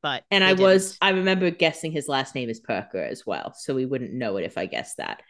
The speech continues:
Speaker 2: Not
Speaker 1: Yeah.
Speaker 2: that they have to have the same last name, 'cause Joe could very well have changed it, but I'm just ra-, I think that possibility has legs.
Speaker 1: That they're related somehow?
Speaker 2: Yeah.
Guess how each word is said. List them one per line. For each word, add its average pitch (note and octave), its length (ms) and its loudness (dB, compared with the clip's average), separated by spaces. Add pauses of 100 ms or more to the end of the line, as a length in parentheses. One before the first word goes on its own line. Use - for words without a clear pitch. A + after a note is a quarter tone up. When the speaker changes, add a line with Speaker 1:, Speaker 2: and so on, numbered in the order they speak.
(180)
Speaker 2:
Not C4 160 4
Speaker 1:
Yeah. C4+ 60 -2
Speaker 2:
that C4 80 4
they A#3 120 8
have F3 240 2
to F#3 80 4
have F3 100 2
the F#3 60 -2
same F3 220 2
last E3+ 220 0
name, F3 220 -2
'cause D#3 220 -6
Joe D3 280 2
could C#3+ 180 -2
very C#3 180 2
well B2+ 160 2
have A#2+ 80 -6
changed C3 380 -4
it, - 240 0
but A2+ 260 0 (640)
I'm D4+ 140 6
just C#4 160 2
ra-, G#3 240 8
I G3 140 6
think G#3 180 0
that G3 220 2
possibility D#3 760 2 (240)
has C#3 200 0
legs. D#2+ 440 -8 (440)
Speaker 1:
That E3 140 -10
they're D#3 140 0
related C3+ 400 -6
somehow? D#3+ 320 -8
Speaker 2:
Yeah. - 180 -2